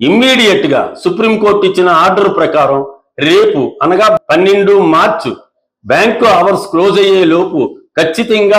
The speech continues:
ఇన్ఫర్మేషన్ ఈసీఐకి వెళ్ళేటట్టు ఆదేశాలు అందజేయాలి. అట్లాగే పదిహేనో తారీఖు కల్లా Election Commission of ఇండియా వారు ఆ బాండ్ల వివరాలు ఏ పొలిటికల్ పార్టీకి ఎంతెంత వచ్చాయి అన్నది వ్యక్తుల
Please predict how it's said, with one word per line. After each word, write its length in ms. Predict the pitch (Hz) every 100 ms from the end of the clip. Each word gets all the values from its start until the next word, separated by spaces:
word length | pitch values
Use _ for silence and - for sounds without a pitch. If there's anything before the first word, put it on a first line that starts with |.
| 190 175
ఇన్ఫర్మేషన్ 580 | 180 196 185 170 180 156 170
ఈసీఐకి 600 | 170 180 175 165 160 110 - _ _ _ 139
వెళ్ళేటట్టు 680 | 180 208 202 175 - 139 - - _ _ - 117
ఆదేశాలు 440 | 165 214 214 202 190
అందజేయాలి. 580 | 185 185 196 202 202 262 - - - _ 147
అట్లాగే 360 | 208 220 214 196 -
పదిహేనో 420 | 175 202 233 226 - 202
తారీఖు 280 | 196 196 175
కల్లా 280 | 151 143 110 - - _ _ 147
Election 340 | 202 - 226 220
Commission 320 | 196 196 202 175
of 80 | 170
ఇండియా 260 | 165 170 165 151
వారు 260 | 135 117 131 - _ - 151
ఆ 40 | 175 -
బాండ్ల 380 | 151 202 226 226 196
వివరాలు 520 | 175 190 202 196 156 120 - - _ _ 110 147
ఏ 20 | 214 240
పొలిటికల్ 460 | 196 202 208 208 202
పార్టీకి 380 | 190 185 196 175 165
ఎంతెంత 300 | 175 208 - 185
వచ్చాయి 260 | - 180 165
అన్నది 300 | 160 170 156 101 - _ -
వ్యక్తుల 360 | 170 170 226